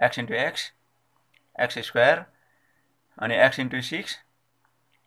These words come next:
सिक्स एक्स, सिक्स एक्स, अनि प्लस into माइनस, माइनस हो। यहीँनिर क्वाड्रेटिक पोलिनोमियल फर्म भयो, यही डिजाइनमा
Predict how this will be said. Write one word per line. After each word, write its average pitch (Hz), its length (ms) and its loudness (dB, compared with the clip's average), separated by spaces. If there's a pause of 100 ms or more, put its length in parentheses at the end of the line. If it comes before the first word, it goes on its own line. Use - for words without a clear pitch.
(1000)
सिक्स - 220 -4
एक्स, - 360 4 (520)
सिक्स - 260 -8
एक्स, 143 360 6
अनि 117 560 -4 (1160)
प्लस 135 220 4
into 127 180 -4
माइनस, 120 480 -2 (600)
माइनस 98 560 0 (1000)
हो। 170 300 -2 (460)
यहीँनिर 127 300 2
क्वाड्रेटिक 120 640 6
पोलिनोमियल 110 440 0 (360)
फर्म 107 160 0
भयो, 117 100 6
यही 131 220 2
डिजाइनमा 120 520 0